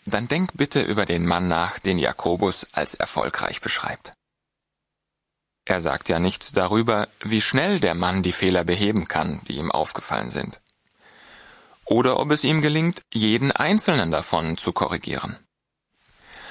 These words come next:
Jakobus sagt einfach nur, dass er in das vollkommene Gesetz hineinschaut und dabei bleibt. Jakobus eins, Vers fünfundzwanzig.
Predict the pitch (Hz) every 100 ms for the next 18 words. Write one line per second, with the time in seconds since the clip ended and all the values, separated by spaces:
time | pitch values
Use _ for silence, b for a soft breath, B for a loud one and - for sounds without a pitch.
0 | B B B 120 - 208 208 165 143 165
1 | - - 135 156 151 - 107 110 110 -
2 | _ _ - 135 - 135 117 110 90 -
3 | - - - 135 185 180 160 104 92 92
4 | - - - - - 95 92 185 196 -
5 | 139 143 - _ _ _ _ _ _ _
6 | 117 127 135 - 82 85 98 98 76 78
7 | 82 - - _ _ _ _ _ - -
8 | - 92 - 82 85 - - 98 - 98
9 | - - - -